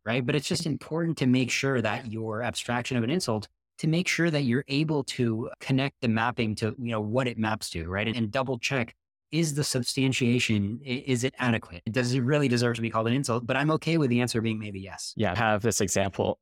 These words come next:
Speaker 2: <clears throat> in the post. It's from Stack Overflow, where someone who works for Stack Overflow, which is a, basically a, a community site where people can ask questions and answer them and so on. Someone who works for that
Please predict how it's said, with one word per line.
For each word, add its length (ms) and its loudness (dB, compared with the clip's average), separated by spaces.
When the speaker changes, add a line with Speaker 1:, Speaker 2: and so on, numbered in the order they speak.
Speaker 2:
<clears throat> 100 -6
in 100 4
the 80 4
post. 500 0
It's 200 0
from 300 4
Stack 340 0
Overflow, 600 2
where 300 0
someone 320 0
who 240 0
works 220 -2
for 80 0
Stack 340 -2
Overflow, 580 2
which 300 -2
is 380 0
a, 420 -2
basically 440 -4
a, 60 0
a 160 -4
community 420 -4
site 380 -2
where 140 -8
people 300 -6
can 340 -6
ask 240 -6
questions 580 -4
and 100 -4
answer 240 -4
them 160 -2
and 100 -4
so 200 -2
on. 140 -4
Someone 240 -4
who 180 -6
works 240 -2
for 100 -4
that 240 -2